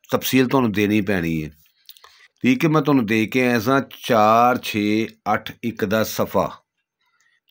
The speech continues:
ਠੀਕ ਹੈ, ਇਹ ਰੂਟੀਨ ਪਹਿਲੀ ਦਿਖਾਈ ਸੀ। ਫਿਰ ਮੈਂ ਤੁਹਾਨੂੰ ਸੈਂਟਰ ਦੀ ਚਾਲ ਦਿਖਾ ਕੇ ਆਇਆ ਵੀ ਸੈਂਟਰ ਕਲੀ ਦਾ ਲੱਗ ਕੇ ਜਾਣਾ ਹੈ। ਠੀਕ ਹੈ ਮੇਰੇ ਦੋਸਤੋ,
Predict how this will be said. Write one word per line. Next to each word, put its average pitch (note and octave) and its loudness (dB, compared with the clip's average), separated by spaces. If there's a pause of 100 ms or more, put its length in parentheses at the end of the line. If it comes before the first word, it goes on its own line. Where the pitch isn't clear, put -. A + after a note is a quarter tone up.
ਠੀਕ A2 -2
ਹੈ, D3 4
ਇਹ C#3 2
ਰੂਟੀਨ A#2+ 0
ਪਹਿਲੀ B2+ 2
ਦਿਖਾਈ F2+ -4
ਸੀ। - -10 (1900)
ਫਿਰ D#3+ 4
ਮੈਂ E3+ 4
ਤੁਹਾਨੂੰ D#3+ 2
ਸੈਂਟਰ B2+ -2
ਦੀ D3 0
ਚਾਲ A#2 2
ਦਿਖਾ G#2 -2
ਕੇ G#2+ -6
ਆਇਆ A2 -4
ਵੀ A#2 -4
ਸੈਂਟਰ A2 -4
ਕਲੀ F#2+ -4
ਦਾ G2+ -2
ਲੱਗ G2+ -2
ਕੇ E2+ -8
ਜਾਣਾ C#2+ -10
ਹੈ। - -18 (1700)
ਠੀਕ G2 -6
ਹੈ B2+ -2
ਮੇਰੇ D3 4
ਦੋਸਤੋ, C3+ 0